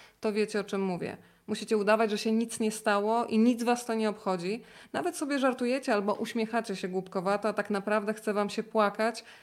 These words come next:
macie ochotę zwiać i żeby mama tam była". E, i myślę, że w tej opowieści odnajdzie się nie jeden dziesięciolatek lub trochę młodszy chłopiec czy dziewczynka lub, e, trochę starszy. Powiedzmy też o,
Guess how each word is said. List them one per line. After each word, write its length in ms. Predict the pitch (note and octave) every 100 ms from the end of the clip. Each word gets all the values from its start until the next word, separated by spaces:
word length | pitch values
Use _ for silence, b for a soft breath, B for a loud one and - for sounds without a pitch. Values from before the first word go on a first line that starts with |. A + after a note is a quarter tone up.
| B
macie 260 | G#3+ A3 A3
ochotę 320 | A3 A#3 A3
zwiać 500 | G3 G3 G#3+ A#3 - -
i 100 | G3+
żeby 480 | G3+ G3 G#3 G3+ G#3 - -
mama 480 | G3+ G#3 G#3 G#3
tam 260 | G3+ G#3 G3+
była". 360 | G3 F3+ D3+ - B B B B -
E, 320 | F#3+ F#3 F#3
i 80 | G3+
myślę, 300 | G#3+ A3 A3
że 160 | G#3+ G3+
w 140 | -
tej 180 | - G#3+
opowieści 460 | G3 G3+ G#3+ A3 G#3
odnajdzie 300 | G3 G3+ G#3
się 120 | A3
nie 120 | G#3
jeden 280 | G#3+ G3+ G3+
dziesięciolatek 840 | F#3+ G#3 G3+ G3 F#3 F3+ F#3 F#3 - - -
lub 260 | F#3+ F3+
trochę 260 | F3+ F#3 F#3
młodszy 460 | F#3 F#3 - -
chłopiec 400 | F3 F#3 F3+ F3+ -
czy 120 | F3+
dziewczynka 580 | F3+ F3 - F#3 F#3 F3
lub, 140 | F3 F3 F#3+
e, 300 | F3+ F3+ F3
trochę 220 | F3 F#3+
starszy. 440 | F#3+ G3 F3 - G#3+
Powiedzmy 380 | G#3+ D4 F#4+
też 220 | D#4 C4+ -
o, 280 | A#3 A#3